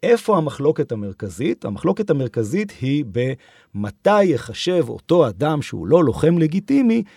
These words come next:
לכזה שנוטל חלק באותן פעולות. כאן בהקשר הזה, אני ארחיב מעט ואומר ש-, אה, בעוד שהוועדה של הצלב האדום,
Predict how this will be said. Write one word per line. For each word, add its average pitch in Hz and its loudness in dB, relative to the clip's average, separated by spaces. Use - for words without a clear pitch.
לכזה 127 4
שנוטל 143 0
חלק 139 4
באותן 107 -8
פעולות. 90 -10
כאן 214 2
בהקשר 165 0
הזה, 226 0
אני 120 -6
ארחיב 180 -4
מעט 117 -8
ואומר 120 -6
ש-, - -10
אה, 104 -6
בעוד 151 2
שהוועדה 110 0
של 165 0
הצלב 127 -6
האדום, 98 -8